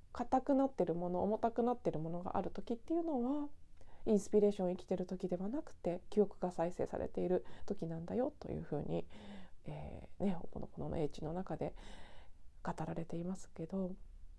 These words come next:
自分自身でその感覚の違いを、私は、まあ、十年近くホンポノポノを実践してきてるので、知っているんですね。何の滞りもなく、力みもなく、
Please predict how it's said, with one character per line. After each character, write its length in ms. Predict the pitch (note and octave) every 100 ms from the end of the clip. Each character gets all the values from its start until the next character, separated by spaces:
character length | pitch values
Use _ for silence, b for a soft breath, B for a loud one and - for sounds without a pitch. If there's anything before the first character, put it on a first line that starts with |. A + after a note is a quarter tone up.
| C#4
自 100 | D4+
分 220 | E4 F#4
自 80 | F4+
身 280 | - F3+ D#3+
で 100 | F3
そ 120 | A3
の 140 | B3
感 240 | A#3+ B3 A#3+
覚 240 | A#3+ A#3+
の 100 | A3+
違 360 | - A3 A3+ A3+
い 60 |
を、 160 | G#3+ F#3+ B B -
私 300 | A#3+ B3 A3
は、 260 | G3+ -
ま 80 | D3
あ、 40 | D#3+
十 180 | F#3+
年 160 | G#3 G#3+
近 180 | - F3
く 120 | -
ホ 80 | -
ン 40 |
ポ 120 | - D#3
ノ 80 |
ポ 140 | - D3
ノ 160 | C#3+
を 60 | G#2
実 240 | E3 E3
践 60 | E3
し 40 |
て 100 | -
き 80 | -
て 80 | D#3+
る 100 | -
の 100 | D#3
で、 140 | - B B
知 140 | -
っ 40 | D4
て 260 | - D4
い 40 | C#4
る 100 | C#4+
ん 80 | -
で 80 |
す 120 | - F#3+
ね。 180 | B3+ - - - - - - - - -
何 240 | C4+ D#4
の 80 | D#4+
滞 400 | D#4+ D4 D4+ D4+
り 80 | D4
も 120 | D4
な 120 | C#4+
く、 120 | C#4
力 240 | G3 F#3+ B3
み 100 | B3+
も 140 | G3
な 120 | F#3+
く、 300 | - F#3 E3+